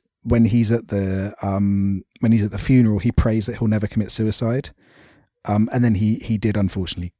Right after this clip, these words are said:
uh, take his own life. Um,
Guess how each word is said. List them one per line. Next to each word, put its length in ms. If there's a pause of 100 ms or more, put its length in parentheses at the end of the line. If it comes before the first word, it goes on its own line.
(260)
uh, 580 (140)
take 160
his 100
own 120
life. 420 (880)
Um, 460